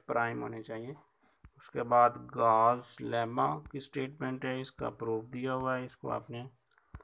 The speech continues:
समझना है। Next हमारे पास जो है आइंस्टाइन इरेड्यूस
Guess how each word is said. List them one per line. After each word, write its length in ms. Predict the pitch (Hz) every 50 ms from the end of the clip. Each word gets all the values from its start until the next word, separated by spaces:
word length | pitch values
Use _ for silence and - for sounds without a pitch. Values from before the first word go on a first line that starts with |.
| _ _
समझना 520 | - - - 110 110 107 110 120 127 135 131
है। 220 | 131 131 131 135
Next 500 | 131 127 123 123 123 123 - - - -
हमारे 300 | 143 127 120 117 120 123
पास 460 | 123 - 131 120 120 120 123 - - -
जो 100 | 143 127
है 420 | 123 117 113 120 120 117 143 175 - - _ _ _ _ _ - - 101 - - - - - - _ _ _ _ _ _ _ _ _ _ _ _ _ - _ _ _ _ - - _ - _ - _ _ _ _ _ _ _ _ - -
आइंस्टाइन 680 | 147 135 131 131 135 131 - - - 123 120 123 127
इरेड्यूस 960 | - 139 143 135 135 135 131 127 131 127 127 127 123 - - - - - -